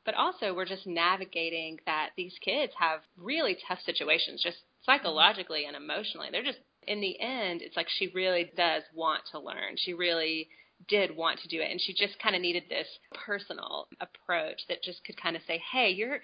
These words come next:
you're smart and you can do this. And when I was learning Arabic, I didn't know the letters, you know, like, this isn't,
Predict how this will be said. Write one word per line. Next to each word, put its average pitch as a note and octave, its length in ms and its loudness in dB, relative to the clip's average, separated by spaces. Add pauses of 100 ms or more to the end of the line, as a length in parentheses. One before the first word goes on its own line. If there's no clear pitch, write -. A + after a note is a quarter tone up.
(160)
you're C4+ 140 -2
smart F#3+ 480 0
and F3+ 120 -2
you G3+ 120 -4
can G3+ 160 -6
do F3+ 220 -4
this. D3+ 260 0 (120)
And E3+ 380 0 (180)
when E3+ 120 4
I F#3 80 8
was D4 160 6
learning C4 300 2
Arabic, G3 320 2
I D#3 140 6
didn't E4+ 200 -2
know D3+ 160 -4
the - 100 -10
letters, - 460 -6
you G3+ 100 0
know, E3+ 120 -2
like, - 180 -4
this - 180 -10
isn't, G#3+ 380 -4